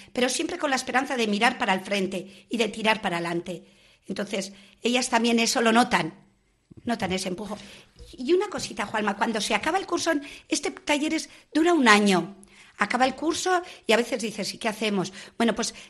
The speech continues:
seguimos con ellas. Eh, le-, las animamos a ir a, a, a formarse profesionalmente, a meter a los niños en la guardería, a estar, que, que los niños estén en la guardería, que tengan libertad de tiempo. Eh, les hacemos un plan de trabajo.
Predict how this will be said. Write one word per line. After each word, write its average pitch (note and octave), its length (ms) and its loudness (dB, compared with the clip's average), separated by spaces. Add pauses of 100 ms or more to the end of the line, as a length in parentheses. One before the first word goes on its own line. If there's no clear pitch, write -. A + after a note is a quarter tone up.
(100)
seguimos D4 500 2
con C4+ 200 0
ellas. A3 420 2 (280)
Eh, A3 320 2 (280)
le-, G3+ 260 -6
las G#3+ 240 0
animamos A3+ 640 0 (220)
a G3+ 120 6
ir A3 220 0
a, G3 540 4
a, F#3+ 100 2
a G#3 180 -2
formarse G#3+ 540 6
profesionalmente, F3+ 960 -2 (240)
a G3+ 80 2
meter G3+ 300 0
a A3 60 4
los G#3 200 -2
niños A3+ 320 -2
en G3 80 -2
la F#3+ 80 0
guardería, F#3 480 -2
a G#3+ 40 2
estar, A3+ 220 -4
que, - 100 -12
que - 180 -4
los G3 140 0
niños A#3 240 0
estén G#3+ 140 -4
en G#3 80 0
la F#3+ 100 0
guardería, G3 420 -2 (280)
que G#3 120 0
tengan A#3 320 6
libertad G3 400 0
de F3 100 0
tiempo. A#3+ 520 -2 (340)
Eh, G3+ 240 2
les G3+ 220 0
hacemos A#3 400 -4 (240)
un B3 180 2
plan A#3 240 6
de G#3+ 100 2
trabajo. B3 680 0